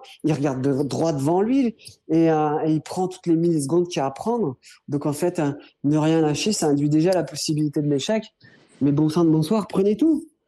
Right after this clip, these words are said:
Prenez tout ce qu'il y a à prendre. Et encore une fois, la, la joie, la joie, l'amour et la vie, c'est maintenant. Donc, euh, je ne veux plus entendre maintenant sur les courses, on lâche rien.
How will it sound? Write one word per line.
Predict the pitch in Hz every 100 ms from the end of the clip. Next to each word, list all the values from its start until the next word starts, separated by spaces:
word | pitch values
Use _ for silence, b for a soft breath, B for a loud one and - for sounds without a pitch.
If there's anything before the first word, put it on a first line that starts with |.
| b b b b
Prenez | 180 180 175
tout | 226
ce |
qu'il | -
y |
a | 170
à |
prendre. | 165 - 254 196
Et | 160 160 165
encore | 170 160
une | 160
fois, | 165 262
la, | 214 165 156 156 156
la | 160 160
joie, | 180 240 233
la | 156
joie, | 143 214 247
l'amour | 175 180 254 190
et |
la | 156
vie, | 165 233
c'est | 202
maintenant. | 190 233 269 240 _ B B B B B 151
Donc, | 156 180
euh, |
je | 160 165
ne |
veux | 156 165
plus | 165 262
entendre | 226 185 156 180
maintenant | 190 180 226
sur | 220
les | 190
courses, | 185 269 - 165
on |
lâche | 185 214 220 233
rien. | 226 254 233